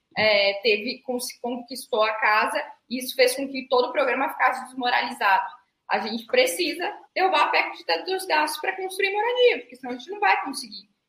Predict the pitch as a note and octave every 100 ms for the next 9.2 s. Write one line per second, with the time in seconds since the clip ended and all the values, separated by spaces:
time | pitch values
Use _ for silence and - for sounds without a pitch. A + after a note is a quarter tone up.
0 | _ A#3+ C4 B3 - - _ A3+ A#3+ B3
1 | B3+ C4+ C#4+ D4+ D#4+ D4+ D#4+ D#4 C4 C4
2 | F#4+ C#4 D4 C4 B3 - G4 - _ D#4
3 | C4+ C#4 - B3+ A#3 - _ - B3 A#3
4 | D4 A#3+ A3+ A#3 - G3 B3+ A#3 A3 G#3+
5 | - G#3+ A#3 B3 A3 A#3+ F4+ - D4+ B3
6 | C4 F#3+ - - - A3 A#3 B3 A3+ G#3
7 | A3 A#3 A#3+ A#3 G#3 G3+ G3+ - A3 A3
8 | A3+ G#3+ G#3 G#3+ G#3+ G#3+ G#3 A3+ D4+ C4+
9 | C#4 A#4